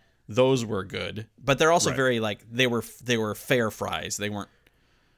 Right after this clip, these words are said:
Speaker 1: fries, you, you, they weren't, like, restaurant fries.
Speaker 2: Yeah.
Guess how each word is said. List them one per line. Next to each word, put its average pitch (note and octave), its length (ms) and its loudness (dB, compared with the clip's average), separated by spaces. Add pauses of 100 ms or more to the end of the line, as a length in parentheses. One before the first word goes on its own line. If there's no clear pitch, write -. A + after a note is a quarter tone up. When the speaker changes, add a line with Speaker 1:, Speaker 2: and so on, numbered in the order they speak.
(260)
Speaker 1:
fries, G#2+ 380 0
you, F#2 180 -8
you, A2 200 -4
they A2 100 0
weren't, A#2 140 -2
like, F#2+ 120 -6
restaurant G2+ 460 -6
fries. - 420 -10 (300)
Speaker 2:
Yeah. - 200 -4